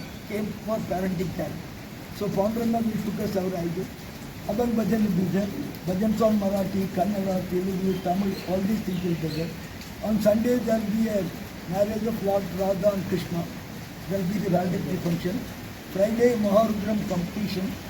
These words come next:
So I want all your support for proper propaganda, but you bring your family first. Unless until you come here, you cannot say anything in writing to other people and all. You should enjoy one day. You should be here for us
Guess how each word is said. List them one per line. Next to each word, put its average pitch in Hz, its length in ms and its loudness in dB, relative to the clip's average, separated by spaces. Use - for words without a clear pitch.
So 202 200 2
I 190 200 6
want 226 160 2
all 202 100 4
your 247 180 2
support 226 400 2
for 165 80 -2
proper 202 220 0
propaganda, 220 640 0
but 180 120 2
you 294 140 8
bring 262 340 8
your 247 120 4
family 214 300 2
first. 165 160 -4
Unless 233 240 2
until 240 240 4
you 240 40 4
come 226 160 2
here, 240 160 6
you - 640 4
cannot 240 200 2
say 220 160 0
anything 214 400 2
in 190 160 2
writing 196 300 2
to 190 100 2
other 170 180 4
people 170 220 2
and 156 160 2
all. - 100 2
You - 160 6
should 240 200 6
enjoy 226 320 4
one 196 160 0
day. 190 160 6
You 185 100 2
should 214 240 2
be 220 160 4
here 208 240 4
for 196 80 2
us 190 400 0